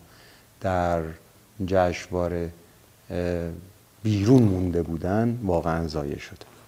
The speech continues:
حالا دلایلش رو که واقعاً من نمی‌دونم. اتفاقاً در روز اختتامیه اومدم این مسئله رو عنوان کنم با، به قول معروف، حالا به نوعی ظریف، <laughs> ظرافت و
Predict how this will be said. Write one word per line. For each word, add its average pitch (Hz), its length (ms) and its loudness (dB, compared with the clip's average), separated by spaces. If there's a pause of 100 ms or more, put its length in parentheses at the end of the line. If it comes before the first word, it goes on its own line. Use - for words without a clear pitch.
(100)
حالا 90 160 0
دلایلش 92 560 4
رو 98 160 -2
که 98 80 -2
واقعاً 92 340 2
من 101 300 2
نمی‌دونم. 107 440 0 (920)
اتفاقاً 123 420 4
در 127 160 6
روز 120 200 4
اختتامیه 110 580 4
اومدم 113 280 2
این 113 100 2
مسئله 95 400 2
رو 104 120 0
عنوان 92 460 0
کنم 95 340 -4 (640)
با، 92 440 6
به 87 120 -2
قول 95 160 2
معروف، 92 760 -4
حالا 85 300 0
به 85 140 -8
نوعی 85 380 -4
ظریف، 85 680 -2 (120)
<laughs> 120 60 0
ظرافت 95 800 2
و 90 160 -2